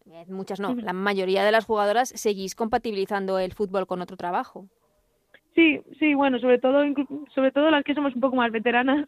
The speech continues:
Speaker 1: Ujú.
Speaker 2: Eh, pero sí, el convenio que, que se ha firmado, bueno, pues, eh, yo entiendo un poco para poner unas, unas bases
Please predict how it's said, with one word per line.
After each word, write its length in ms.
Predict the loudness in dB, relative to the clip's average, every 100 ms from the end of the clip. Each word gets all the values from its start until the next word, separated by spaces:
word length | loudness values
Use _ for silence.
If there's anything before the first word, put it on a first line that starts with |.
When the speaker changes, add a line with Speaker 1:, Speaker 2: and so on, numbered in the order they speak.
| _
Speaker 1:
Ujú. 360 | -8 -6 -6 -8 _ 0
Speaker 2:
Eh, 680 | 4 4 2 0 -2 -6 -8 -14 -20 -20 _
pero 260 | 0 0
sí, 360 | 0 0 0 -2
el 460 | -2 -2 -2 -2 -4
convenio 400 | -4 -4 -4 -4
que, 520 | -4 -2 -2 -4 -6 -8
que 100 | -8
se 100 | -8
ha 40 |
firmado, 440 | -8 -6 -4 -4 -4
bueno, 220 | -6 -8
pues, 160 | -10 -12 -10
eh, 460 | -8 -6 -8 -8 -6
yo 60 |
entiendo 280 | -6 -8 -12 _ -10
un 100 | -8
poco 180 | -6
para 260 | -2 0 0
poner 280 | 0 -2 -2
unas, 400 | -2 -2 -4 -8 _ _ _ _
unas 280 | -4 -2 0
bases 380 | 2 2 2